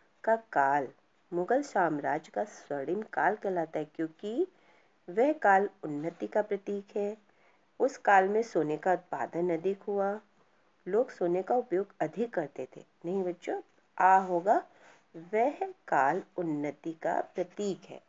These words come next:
उस समय बहुत ही उन्नति, तरक्की हुई थी, हम्म, इसलिए। अब चलिए second में देखिए क्या ल-,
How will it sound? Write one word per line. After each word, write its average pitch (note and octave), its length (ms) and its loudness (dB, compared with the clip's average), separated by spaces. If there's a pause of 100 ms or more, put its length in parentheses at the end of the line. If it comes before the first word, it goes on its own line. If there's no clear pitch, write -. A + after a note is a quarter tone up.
(220)
उस - 140 -20
समय E3 200 -8
बहुत D3 400 -4
ही A3 60 -8
उन्नति, G3+ 440 -8
तरक्की G3+ 460 -8
हुई G#3 200 -8
थी, A#3+ 260 -12 (640)
हम्म, B3 220 -8 (520)
इसलिए। D3 400 -8 (560)
अब F3 80 -8
चलिए G#3 360 -2 (500)
second F#3+ 260 -2
में G#3 220 0
देखिए G3+ 300 -2
क्या G#3 220 0
ल-, G3+ 180 2